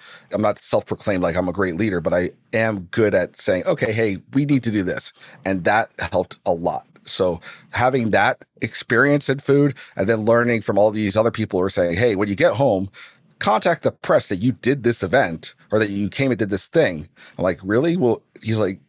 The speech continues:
'cause I didn't know how news worked. I didn't know how marketing worked. And I thought, "Oh, I called the news station." They were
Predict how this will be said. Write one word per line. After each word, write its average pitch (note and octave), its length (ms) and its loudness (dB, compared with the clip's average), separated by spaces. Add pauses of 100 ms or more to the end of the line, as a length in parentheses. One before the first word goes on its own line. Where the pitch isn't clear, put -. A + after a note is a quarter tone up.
(180)
'cause G#2+ 160 -4
I C#3+ 160 4
didn't C3+ 260 2
know A#2 160 4
how A2 200 2
news A2+ 440 2
worked. - 380 -12
I C3 80 2
didn't D3+ 120 -2
know A#2 40 2
how G2+ 120 0
marketing G2 580 -2
worked. F#2 340 -4 (640)
And A2+ 200 2
I A2 140 0
thought, A2+ 320 2
"Oh, C3 100 6
I A2+ 80 6
called A#2+ 320 0
the A2 60 0
news C3 180 2
station." E2+ 460 -4
They G2 100 0
were F#2+ 220 0